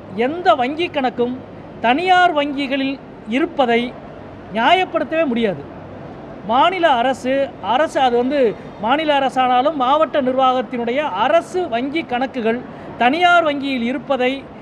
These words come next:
அரசு கைவிட வேண்டும். தனியார் வங்கிகள், கல்விக் கடன் கொடுக்காத தனியார் வங்கிகளிடம் த-, அரசினுடைய எந்த டெபாசிட்டும் இருக்கக்கூடாது. மதுரையிலே நாம் அதை ஒரு முறிப்புக்கு போன ஆண்டு கொண்டு வந்தோம்.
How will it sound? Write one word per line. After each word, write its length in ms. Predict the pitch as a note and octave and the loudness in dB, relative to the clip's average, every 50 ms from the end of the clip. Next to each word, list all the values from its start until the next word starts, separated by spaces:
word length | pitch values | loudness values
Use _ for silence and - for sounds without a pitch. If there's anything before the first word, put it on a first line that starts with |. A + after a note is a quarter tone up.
| - - | -14 -6
அரசு 460 | F3 G3 A3+ C#4+ E4 D#4+ - F4+ E4 - | 0 2 4 4 4 4 2 -4 -6 -2
கைவிட 400 | - B3+ C#4+ D#4 D#4 E4 D#4 C#4+ | 0 0 0 2 2 2 2 2
வேண்டும். 420 | C4 B3+ A#3+ A3+ A3+ B3 B3+ B3+ - - - - - - | 2 0 0 2 0 0 0 -2 -8 -12 -16 -14 -6 -2
தனியார் 500 | G#3+ A3+ B3 D#4 E4+ E4+ E4+ E4+ E4+ D#4+ | 0 2 2 4 4 4 4 4 4 4
வங்கிகள், 420 | D4 C#4 C#4+ C4 C4 B3 C4 B3 | 2 0 -2 -2 -2 -2 -2 -2
கல்விக் 420 | - A#3+ B3+ D4+ D#4 F4 F#4 F4+ - | 0 -2 -2 -2 0 -2 -2 -2 0
கடன் 260 | E4+ D#4 D#4+ D#4 C#4 | 0 -2 -2 -2 -4
கொடுக்காத 440 | B3 C#4+ C#4+ C4 C4 D4+ D4+ D#4 D#4 | -6 -6 -4 -2 0 0 0 0 0
தனியார் 440 | - C#4+ B3+ C4+ C#4+ D4 D4+ D4 C4+ | 0 0 0 0 2 2 2 2 2
வங்கிகளிடம் 640 | C4 C4 B3+ B3 C4 B3 B3 B3 A#3+ A#3+ B3 C4 B3+ - - - - - - - - | 2 0 0 -2 -2 0 0 0 2 2 0 0 -2 -8 -14 -18 -18 -18 -14 -8 -2
த-, 340 | - A3 A#3+ C4+ B3+ A3+ G#3+ G3 | 2 4 6 6 6 4 2 2
அரசினுடைய 680 | F#3+ G#3 B3+ D#4 D#4+ D#4+ F4 E4 D4+ C#4+ C#4 C#4 C4 A3+ | 0 2 2 0 0 -2 -4 -4 -4 -2 -2 0 0 0
எந்த 340 | A3 A#3+ C#4+ D#4 D#4 F4 D4+ | -2 -4 -4 -2 0 0 0
டெபாசிட்டும் 640 | A3+ B3+ B3+ - D4+ D4+ D4 D4+ D#4 A#3+ D4 B3+ | 0 -2 -4 0 0 -2 0 -2 -4 -6 -2 -2
இருக்கக்கூடாது. 680 | A#3+ B3 - B3+ - A3+ A3 G#3 G3+ F#3 G3 G3+ G#3+ G#3+ - - - - - | -2 -2 -2 -4 -4 -2 -2 -2 0 0 -2 -2 -4 -6 -10 -16 -14 -8 -2
மதுரையிலே 480 | G3 A#3 B3+ D#4 E4 D#4+ D#4 D4+ D4+ D4 | 0 2 2 2 2 0 2 2 2 2
நாம் 220 | C4 B3+ B3+ B3 | 2 0 0 0
அதை 200 | B3 B3 B3 A#3+ | 0 0 0 0
ஒரு 180 | A3+ A3 G#3+ G#3+ G3+ | 0 0 0 0 -2
முறிப்புக்கு 380 | C#4 D#4 - - D4+ - C4+ G#3 | -2 -4 -4 -6 -6 -6 -6 -4
போன 200 | G3 A#3+ B3 A#3+ | -2 -2 -2 0
ஆண்டு 200 | B3 B3+ C#4 C4+ | 0 0 0 0
கொண்டு 280 | - A#3 A#3+ C4 C#4 B3 | 0 0 0 2 2 2
வந்தோம். 180 | G#3 G3 E3 | 0 -2 -6